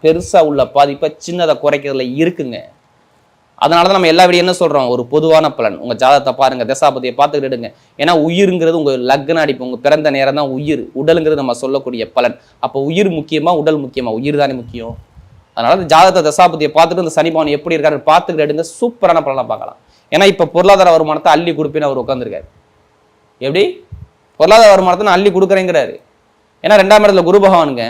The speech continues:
ரிஷபத்தை பொறுத்த ரெண்டாம் இடத்துல வருமானத்துல குரு, அதுவும் புதனுடைய வீட்டுல உட்காந்துருக்காரு. செம்மையான யோகம் தெரியுங்களா? வருமானத்திலையும் இடத்துலையும் பூமியிலையும் ஏதோ வர காசு பணம் உங்களுக்கு கிடைக்க போகுது. இது எழுதியே கொடுத்துடலாம்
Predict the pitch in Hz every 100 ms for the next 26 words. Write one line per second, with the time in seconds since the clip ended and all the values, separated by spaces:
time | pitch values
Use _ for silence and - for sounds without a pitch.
0 | 147 143 147 190 196 165 156 175 160 180
1 | 170 170 156 175 185 165 156 151 151 165
2 | 143 160 190 185 156 160 160 147 143 127
3 | 110 - _ _ _ _ _ _ _ _
4 | - - 175 185 226 240 233 220 226 208
5 | 190 175 160 156 147 156 180 151 139 _
6 | _ _ _ _ _ 131 156 214 214 202
7 | 165 170 202 185 175 190 202 175 202 190
8 | 185 202 185 196 202 175 208 180 180 175
9 | 185 208 180 180 180 156 165 165 170 160
10 | 147 156 180 185 180 165 165 139 123